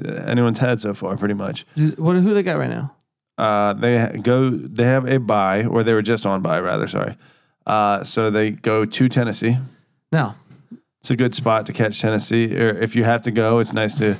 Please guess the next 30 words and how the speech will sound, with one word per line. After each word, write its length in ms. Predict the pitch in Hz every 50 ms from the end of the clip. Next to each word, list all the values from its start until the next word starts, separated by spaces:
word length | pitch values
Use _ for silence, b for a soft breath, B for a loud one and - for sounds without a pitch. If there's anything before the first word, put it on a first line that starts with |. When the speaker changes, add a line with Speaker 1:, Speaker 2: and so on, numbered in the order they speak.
| b b b b b b
Speaker 1:
be 120 | _ - 113
on 120 | 120 113
a 40 | 107
bye, 560 | 101 101 101 90 85 95 107 117 120 117 123 135
even 220 | 92 107 104 101
though 80 | 101 101
Tennessee 400 | - 113 110 104 - - 98 101
isn't. 160 | 101 101 101
Speaker 2:
The 60 | 170
problem 320 | - - 220 233 233 196 185
is, 160 | 190 208 190
is 100 | 165 156
that's 220 | 156 160 160 -
an, 120 | 170 147 147 -
uh, 140 | 139 147 147
what's, 260 | 160 185 208 - -
what's 240 | 175 202 214 - -
the 140 | 180 175 -
easier 400 | - 170 180 165 165 165 135 123
road 200 | 135 139 143 139
win, 380 | 131 135 135 131 120 90 - - - -
at 380 | _ - 135 135 139 131 131 - - _ _ _
Vandy 480 | - 135 127 120 123 135 147 165 156 131
or 60 | 107
at 160 | 104 113 -
Tennessee? 480 | - 143 120 117 120 - 120 107 123 - _ _ _ _ _ _ _ _ _ _ _ _ _ _ _ _ _ _ _ _ _ _ _ _ _ _ _ -
Speaker 1:
Mm, 840 | 113 110 107 104 101 98 98 95 92 92 92 92 90 92 92 92 87
about 240 | - - 98 95 -
the 60 | 139
same. 360 | - - 87 - 90 85 87